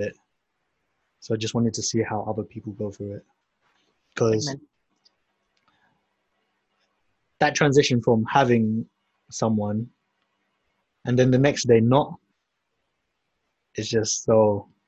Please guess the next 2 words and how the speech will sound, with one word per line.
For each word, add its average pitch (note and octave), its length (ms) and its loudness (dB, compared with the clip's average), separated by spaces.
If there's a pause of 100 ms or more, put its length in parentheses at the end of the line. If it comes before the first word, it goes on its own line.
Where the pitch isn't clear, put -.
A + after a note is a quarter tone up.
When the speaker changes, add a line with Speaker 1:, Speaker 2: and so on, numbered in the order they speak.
(840)
Speaker 1:
yeah. F2+ 260 -10 (1600)
Speaker 2:
Yeah. D#3 240 -20